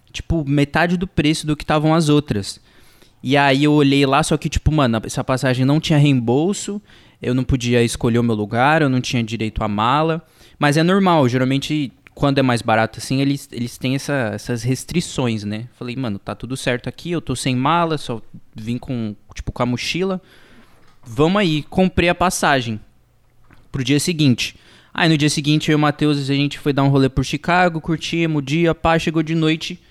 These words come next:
fui pro aeroporto. Chegando lá na hora, fui, <laughs> fui entregar o, o, a passagem, mostrei a passagem pro, pra mulher.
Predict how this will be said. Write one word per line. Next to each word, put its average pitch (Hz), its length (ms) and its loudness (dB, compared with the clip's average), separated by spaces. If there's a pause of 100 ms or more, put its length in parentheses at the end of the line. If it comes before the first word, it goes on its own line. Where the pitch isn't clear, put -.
(260)
fui 165 160 -2
pro 170 160 0
aeroporto. 165 760 0 (880)
Chegando 139 540 0
lá 127 180 2
na 131 240 2
hora, 190 380 2 (480)
fui, 135 220 4 (500)
<laughs> - 400 -20
fui 165 360 4
entregar 135 600 4
o, 117 400 2
o, 117 260 0
a 113 60 2
passagem, 156 560 2
mostrei 131 320 0
a 123 60 -2
passagem 120 420 -4
pro, 113 460 -8 (180)
pra 123 140 0
mulher. 127 480 -2